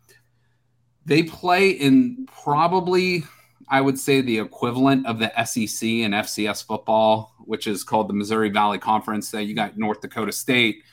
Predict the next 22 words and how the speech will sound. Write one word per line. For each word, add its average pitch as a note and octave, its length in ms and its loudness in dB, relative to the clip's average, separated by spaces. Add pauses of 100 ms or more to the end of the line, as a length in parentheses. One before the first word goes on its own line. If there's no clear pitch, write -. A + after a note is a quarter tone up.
(120)
South A#2 320 2
Dakota A#2 300 -6
State, A2+ 500 -4
all A2 160 0
those, A2 340 -2 (300)
uh, G#2 260 2
North G#2+ 260 -2
Dakota, G#2+ 340 -2
South A2 260 0
Dakota A2 300 -2
schools G#2+ 480 -2
in A2+ 160 2
their G#2+ 160 0
conference. G#2 720 -4 (240)
So A#2+ 180 -4
they C#3+ 140 2
play D#3 280 0
a A#2 280 -4
juggernaut A2+ 680 0
of F#2 100 -6
a G2 60 -8
schedule. A2 760 -2